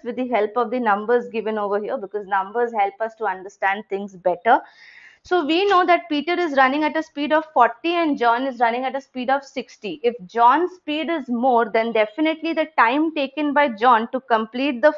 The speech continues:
full track, that is one lap, would be definitely less. So if I divide twelve hundred by sixty, that is distance divided by the speed, so I will get the time in which John will complete one lap,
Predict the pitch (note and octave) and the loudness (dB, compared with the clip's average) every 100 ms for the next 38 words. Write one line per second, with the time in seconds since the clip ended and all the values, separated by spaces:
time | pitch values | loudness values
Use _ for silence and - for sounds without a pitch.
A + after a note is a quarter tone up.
0 | - D#4+ E4+ E4+ - B3+ G3 - _ - | 0 2 2 0 6 6 6 2 _ -20
1 | - _ G#3 A3 C4+ A3 A3 A#3+ D4 C4+ | -20 _ 4 4 4 2 6 6 6 8
2 | B3 F#3 - - _ _ A3 G#3+ C4 A#3+ | 10 10 6 -12 _ _ 0 2 2 4
3 | A#3 C#4+ C#4+ C#4 C4+ D4 B3 C4 C#4+ - | 4 2 -2 -2 -2 0 2 2 0 -10
4 | _ _ _ - C4 A#3+ B3 D#4 B3+ C4 | _ _ _ -4 -2 -2 4 4 4 4
5 | B3+ C4 D#4 B3+ - - C4+ C4+ D#4 D4 | 8 8 6 -2 -10 0 6 6 6 2
6 | C#4 C4+ C4+ B3+ C#4+ C#4+ C4 - C#4+ B3 | 0 2 0 2 0 -2 -12 -10 -8 2
7 | G#3 G3+ A3+ F#3+ A3+ A3 - D4+ D4+ G#3+ | 4 4 2 0 -4 -4 -2 -2 -2 0
8 | A#3+ A#3 A3+ A#3 C4 C4 B3 B3 C4+ C4 | 2 6 4 4 0 4 4 4 0 -2
9 | - C#4+ B3 E3+ _ - _ - A3+ A#3 | -6 -2 -2 -6 _ -20 _ -6 2 4
10 | A#3+ D#4 C#4+ D4 B3 D#4 - C4+ C#4 E4 | 4 0 -2 -2 -2 -6 2 2 4 2
11 | F#4+ F4+ D4+ D4+ C#4+ D4+ B3+ G3+ A#3+ B3+ | 0 0 0 0 -2 -4 -8 2 4 6
12 | C4+ C#4+ C#4 C4 A#3 A3+ B3+ C4+ A3 F#3+ | 4 0 0 2 0 -2 -4 -4 -2 6
13 | G#3+ A#3 A3 G#3 B3+ | 6 6 6 8 8